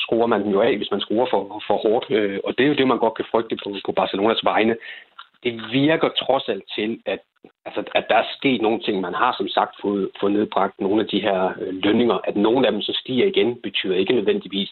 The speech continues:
at de stiger til det helt samme niveau, øh, som de var på før.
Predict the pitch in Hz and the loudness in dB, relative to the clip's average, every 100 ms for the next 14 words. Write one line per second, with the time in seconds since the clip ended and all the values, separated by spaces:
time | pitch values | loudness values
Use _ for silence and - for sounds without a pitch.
0 | - - 95 - 110 101 - 95 90 - | -6 -6 -6 -6 -2 -2 0 -4 -6 -14
1 | _ _ _ - - 135 - - 95 101 | _ _ _ -2 2 2 2 0 2 4
2 | 92 101 104 - 92 87 85 95 92 90 | 4 2 0 -6 -6 -6 -4 -2 0 2
3 | 104 - 95 - 117 104 | 2 2 0 2 2 2